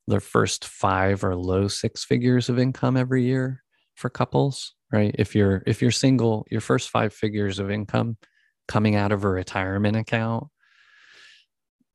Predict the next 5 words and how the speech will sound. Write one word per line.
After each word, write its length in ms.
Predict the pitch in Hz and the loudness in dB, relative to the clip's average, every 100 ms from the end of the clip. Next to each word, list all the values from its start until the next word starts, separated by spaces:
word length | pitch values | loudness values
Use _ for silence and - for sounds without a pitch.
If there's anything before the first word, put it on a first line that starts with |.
| 151 | -8
should 380 | - 113 107 104 | -2 4 4 4
be 340 | 104 107 104 | 0 2 0
tax-free. 580 | - 107 113 - 214 233 - _ _ _ _ _ - | -2 -4 -4 0 2 2 -2 _ _ _ _ _ -8
I 60 | 101 | -4
mean, 440 | 95 95 95 92 | -2 -2 -4 -8